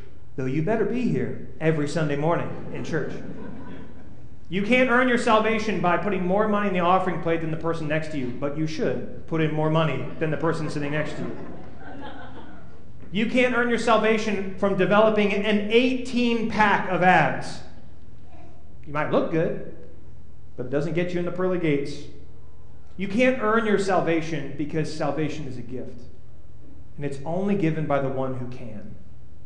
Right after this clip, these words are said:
God. And yet the gift of our salvation, the resurrection from the dead, it means that our bodies, they matter today. It means that once we come to grips with what God did and does,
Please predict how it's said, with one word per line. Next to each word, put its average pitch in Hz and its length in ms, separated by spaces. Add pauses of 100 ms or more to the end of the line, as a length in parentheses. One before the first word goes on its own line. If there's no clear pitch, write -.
(460)
God. 123 420 (1500)
And 156 80
yet 160 100
the 160 60
gift 175 260
of 165 100
our 151 140
salvation, 143 640
the 170 80
resurrection 156 800
from 165 200
the 147 80
dead, 156 520
it 160 120
means 202 320
that 185 100
our 175 300
bodies, 214 560 (200)
they 160 120
matter 202 580
today. 170 560 (760)
It 160 80
means 190 180
that 185 140
once 196 160
we 233 80
come 233 180
to 196 60
grips 202 340
with 202 160
what 180 220
God 170 240
did 175 140
and 170 120
does, 165 380